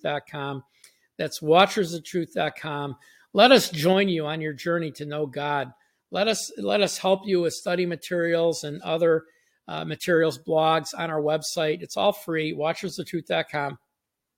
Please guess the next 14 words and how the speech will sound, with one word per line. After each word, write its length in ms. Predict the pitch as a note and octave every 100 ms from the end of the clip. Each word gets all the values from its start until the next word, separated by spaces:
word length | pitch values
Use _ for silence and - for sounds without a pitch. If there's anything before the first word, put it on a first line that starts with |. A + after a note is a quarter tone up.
| _ - - _ _ -
Naturally, 420 | F#3 G3 G#3 E3+
it's 140 | C#3+
paid, 420 | - F3 F3 F3 -
paid 280 | F3+ F3+
for 200 | - D#3
by 200 | C#3+ D3+
our 80 | C#3+
partners, 520 | - G3 B3+ G3+ F#3+
those 220 | E3+ E3 D3+
that 180 | D3
donate 340 | D#3+ D#3+ D3+ D3
to 100 | D#3+
us 220 | C#3 -
monthly. 580 | F3+ D#3 D#3 F#3 E3+ D#3